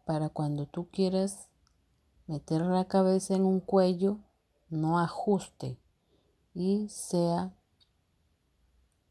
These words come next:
más sencillo. Es bien bonito este punto, es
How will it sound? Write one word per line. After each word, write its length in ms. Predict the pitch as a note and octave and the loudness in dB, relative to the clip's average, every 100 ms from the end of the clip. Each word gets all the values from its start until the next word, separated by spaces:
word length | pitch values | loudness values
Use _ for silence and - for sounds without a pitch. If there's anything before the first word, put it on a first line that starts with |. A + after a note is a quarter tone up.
| _ _ | _ _
más 320 | D#3 D3+ D3+ | -4 -2 -2
sencillo. 720 | D#3+ D#3 - - C#3+ C3+ - _ _ _ _ _ _ _ _ - _ _ _ _ _ _ _ _ _ _ _ _ _ _ _ _ _ - | -2 -4 -6 -6 -6 -6 -16 _ _ _ _ _ _ _ _ -20 _ _ _ _ _ _ _ _ _ _ _ _ _ _ _ _ _ -4
Es 280 | F3+ D#3+ | -2 -2
bien 300 | E3+ G#3 A3+ | 2 2 4
bonito 480 | G#3+ G3+ G3 G3+ G#3 | 4 6 6 4 0
este 380 | G3 G3 - G3 | 0 0 -2 -4
punto, 680 | G3 - F3+ F#3 F#3+ G#3 G3 | -4 -4 -2 -2 0 0 2
es 340 | F3 F#3 - | 0 -4 -12